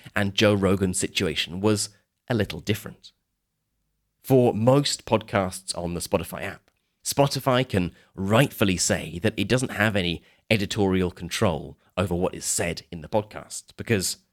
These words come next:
well, there are millions to choose from, and Spotify simply provides a convenient way for people to listen to them. With Joe Rogan, Spotify not only had the exclusive rights to it, but it made money from it.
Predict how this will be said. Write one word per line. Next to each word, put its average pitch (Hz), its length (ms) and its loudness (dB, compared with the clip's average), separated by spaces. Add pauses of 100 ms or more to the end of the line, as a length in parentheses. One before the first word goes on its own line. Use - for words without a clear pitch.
(180)
well, 87 240 0 (180)
there 98 160 4
are 92 60 0
millions 104 540 2
to - 80 -8
choose 113 260 0
from, - 320 -12
and 90 200 -8 (200)
Spotify 107 600 0 (200)
simply 117 420 2
provides 104 480 0
a 87 60 -2
convenient 98 600 -4
way 87 300 -4 (140)
for 107 100 -6
people 90 280 -4
to - 120 -10
listen 104 320 0
to 82 100 -8
them. 85 180 -16 (1300)
With 143 300 4
Joe 139 240 6
Rogan, 110 520 2 (340)
Spotify 85 680 0 (200)
not 131 260 4
only 135 280 6
had 107 320 -2
the - 160 -4
exclusive 98 760 -2
rights 127 340 0
to - 120 -10
it, - 300 -16 (100)
but 147 220 2 (320)
it - 140 -2
made 101 280 -2
money 107 300 0
from 87 180 -14
it. - 240 -20